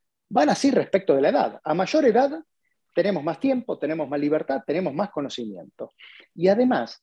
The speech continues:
también tenemos que hay un cuerpo de investigación que nos dice que hay determinadas cuestiones que van mejorando con la edad.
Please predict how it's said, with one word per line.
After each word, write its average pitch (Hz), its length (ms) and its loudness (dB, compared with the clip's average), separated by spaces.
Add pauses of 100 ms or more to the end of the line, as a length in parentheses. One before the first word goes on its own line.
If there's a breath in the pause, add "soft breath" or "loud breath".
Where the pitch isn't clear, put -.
(120)
también 196 540 0
tenemos 160 240 -4
que 151 80 0
hay 147 80 2
un 135 240 -6
cuerpo 151 580 0 (220)
de 131 120 -4
investigación 131 680 0
que 151 140 0
nos 135 100 -2
dice - 240 -2
que 143 120 2
hay 143 40 6
determinadas 151 520 0
cuestiones 196 340 -6
que 127 100 -10
van 151 140 -4
mejorando 123 500 -4
con 101 160 -10
la 98 60 -4
edad. - 180 -12